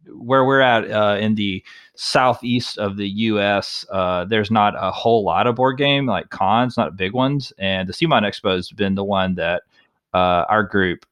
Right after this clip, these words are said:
usually goes to every year, and it's a fun little expo. Uh, you meet a lot of cool people there. Uh, there's a lot of great games on display. Obviously, uh, cmon games, uh, are the show, but they have a great, usually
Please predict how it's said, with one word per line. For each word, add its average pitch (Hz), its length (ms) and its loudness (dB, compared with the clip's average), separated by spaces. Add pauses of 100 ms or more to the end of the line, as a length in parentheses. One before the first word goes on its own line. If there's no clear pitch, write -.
usually 95 420 -2
goes 95 360 0
to 90 200 -4
every 87 260 -2
year, 87 220 2
and 123 100 2
it's 233 120 0
a - 120 2 (160)
fun 127 380 4 (180)
little 113 220 4
expo. 104 640 2 (500)
Uh, 90 200 2
you 98 120 0
meet 123 120 2
a 113 60 2
lot 110 160 4
of 107 80 -2
cool 101 140 -2
people 104 280 -4
there. 95 560 2
Uh, 85 320 -2
there's 95 180 -8
a 95 40 -6
lot 104 180 2
of 95 80 0
great 95 220 -2
games 92 300 0
on 95 100 0
display. 92 300 0
Obviously, 95 840 0
uh, 87 200 -2
cmon 87 440 0
games, 87 580 -6
uh, - 40 0
are 87 380 2
the 92 80 -8
show, 85 380 2
but 92 200 0
they 107 80 2
have 113 120 2
a 113 40 -2
great, 104 300 2 (220)
usually 139 200 2